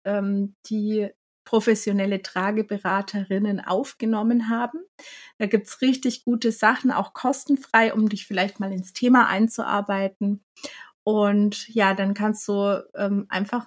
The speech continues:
Menschen fragen oder auf, auf Google schauen in deiner Nähe. Es gibt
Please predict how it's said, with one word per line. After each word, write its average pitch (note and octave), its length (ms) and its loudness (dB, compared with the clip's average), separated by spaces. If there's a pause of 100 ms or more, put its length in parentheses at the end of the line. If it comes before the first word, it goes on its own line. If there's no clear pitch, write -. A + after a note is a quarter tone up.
Menschen A3+ 420 0
fragen A#3 520 -2
oder G#3+ 440 -2
auf, - 360 -10 (120)
auf G#3 340 -6
Google B3+ 300 0
schauen G3+ 380 -2
in G#3 160 0
deiner G3 260 0
Nähe. G#3 320 0
Es A3+ 180 -6
gibt - 340 -4